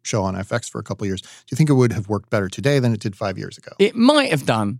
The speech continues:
Speaker 2: Thanks for asking that. I didn't realise. Like, there's things like on YouTube, like, uh, the, uh, i-, interview with the Westbury Baptist Church. I'm very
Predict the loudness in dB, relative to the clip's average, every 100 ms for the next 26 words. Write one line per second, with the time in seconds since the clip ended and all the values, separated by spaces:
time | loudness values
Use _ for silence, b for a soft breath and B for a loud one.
0 | -6 -4 -4 0 0 0 0 0 0 0
1 | -4 -2 0 2 2 2 0 0 0 0
2 | 2 2 0 0 0 0 0 0 0 -2
3 | 0 2 2 0 2 2 2 2 2 2
4 | 4 2 0 -2 0 0 0 0 2 0
5 | 0 -2 -2 0 -2 -4 -10 -4 -4 -4
6 | -6 -2 0 0